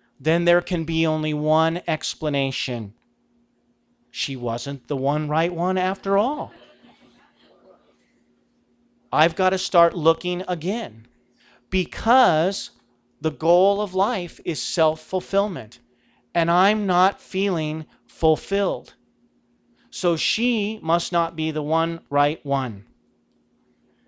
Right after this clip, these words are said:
But if this is a Christian vocation, it is not about self-fulfillment, it is about self-gift.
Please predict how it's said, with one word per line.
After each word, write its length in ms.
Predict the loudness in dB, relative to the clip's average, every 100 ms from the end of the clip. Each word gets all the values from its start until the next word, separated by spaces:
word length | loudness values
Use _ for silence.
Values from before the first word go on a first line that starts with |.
| _ _ _ 4
But 160 | 6
if 180 | 6 4
this 220 | 2 2
is 140 | 2 0
a 60 |
Christian 600 | 0 2 2 2 -2 -2
vocation, 880 | 2 0 0 -4 -4 -8 -10 -12 -14 -20 _ _ _ _ _ -6
it 160 | -2 0
is 200 | 0 0
not 560 | 2 4 4 0 -4 -8
about 420 | -10 -8 -10 -10
self-fulfillment, 960 | -4 -2 -4 -6 -10 -6 -6 -4 -8 -6
it 120 | -4
is 100 | -4
about 300 | 0 0 0
self-gift. 800 | -4 -4 -4 -6 -8 -8 -8